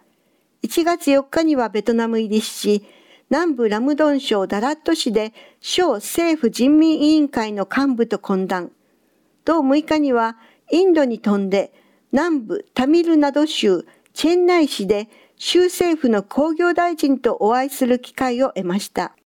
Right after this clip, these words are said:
現在、高知県内ではコロナ禍からの経済回復に伴って、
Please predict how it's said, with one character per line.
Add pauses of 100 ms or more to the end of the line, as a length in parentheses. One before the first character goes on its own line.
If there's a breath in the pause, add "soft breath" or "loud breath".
(580)
現
在、
高
知
県
内
で
は (340)
コ
ロ
ナ
禍
か
ら
の
経
済
回
復
に
伴
っ
て、